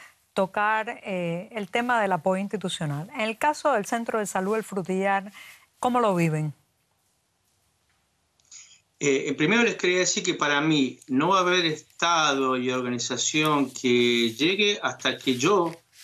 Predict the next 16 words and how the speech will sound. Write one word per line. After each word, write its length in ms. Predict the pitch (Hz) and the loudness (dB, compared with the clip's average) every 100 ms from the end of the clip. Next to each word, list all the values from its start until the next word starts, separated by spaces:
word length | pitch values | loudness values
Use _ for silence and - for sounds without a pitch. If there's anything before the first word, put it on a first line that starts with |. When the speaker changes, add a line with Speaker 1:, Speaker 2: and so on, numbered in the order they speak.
| - | -4
Speaker 2:
en 180 | 117 117 | 0 4
un 340 | 156 170 160 143 | 4 6 4 4
restaurante, 800 | 131 139 185 175 156 147 139 127 | 0 2 2 4 2 2 0 2
vea 300 | 175 180 147 | 2 2 2
una 180 | 143 135 | 2 0
situación 440 | 131 131 151 151 | 0 -2 0 2
de 100 | 147 | 4
maltrato 640 | 143 135 165 190 190 208 | 2 2 0 0 0 0
y 140 | 170 139 | 0 0
le 120 | 143 | 2
diga 420 | 196 190 147 156 - _ _ - - _ _ - - | 2 2 0 -2 -6 _ _ -20 -20 _ _ -10 -2
al 180 | 127 123 | -2 2
señor 420 | 131 160 190 165 | 4 4 4 4
de 60 | 156 | 2
al 80 | 170 | 2
lado, 420 | 170 156 180 | 4 2 0